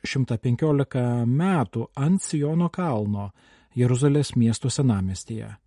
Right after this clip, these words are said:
Siono kalnas daugybę kartų minimas Šventajame Rašte, kartais kaip pačios Jeruzalės sinonimas. Ši šventa vieta susijusi su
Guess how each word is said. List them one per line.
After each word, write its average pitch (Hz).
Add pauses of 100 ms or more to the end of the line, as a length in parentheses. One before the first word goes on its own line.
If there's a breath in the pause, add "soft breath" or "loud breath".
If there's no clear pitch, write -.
(440 soft breath)
Siono 214
kalnas 180 (200)
daugybę 135
kartų 117
minimas 113
Šventajame 107
Rašte, 143 (420 soft breath)
kartais 190
kaip -
pačios 147
Jeruzalės 147
sinonimas. 101 (520 soft breath)
Ši -
šventa 127
vieta 113
susijusi 107
su 107